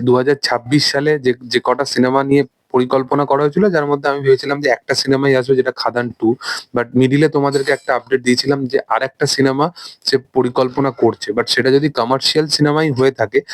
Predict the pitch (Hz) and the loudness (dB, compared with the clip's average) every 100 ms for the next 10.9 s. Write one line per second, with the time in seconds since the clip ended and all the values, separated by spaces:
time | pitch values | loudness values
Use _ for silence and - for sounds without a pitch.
0 | - - _ _ - 123 151 165 - _ | -14 -16 _ _ -2 2 2 0 -6 _
1 | _ _ _ _ _ _ _ _ _ _ | _ _ _ _ _ _ _ _ _ _
2 | - 131 143 143 _ _ 131 131 113 113 | -4 -2 0 -2 _ _ 0 2 2 0
3 | 117 - 117 139 147 131 151 139 143 123 | -2 -2 0 0 -2 4 4 4 0 -2
4 | 120 135 131 131 139 120 - - 131 131 | 0 0 0 0 0 -2 -4 -2 0 2
5 | 127 135 - 123 120 127 131 - - - | 2 2 0 0 2 0 -4 -10 -16 -6
6 | 123 123 143 147 135 139 131 120 120 - | -4 0 2 4 2 0 0 0 -2 -2
7 | 131 127 - 120 139 135 135 131 131 127 | -2 -2 -6 0 0 0 0 0 0 0
8 | - 131 - - - - 113 113 110 113 | 0 0 0 -10 -8 -4 -2 -2 -2 -2
9 | 110 - - - 147 - 131 123 135 131 | -4 -6 -20 -18 -10 -4 -2 0 0 2
10 | 131 117 120 117 113 117 113 - | 0 2 2 2 0 0 -2 -2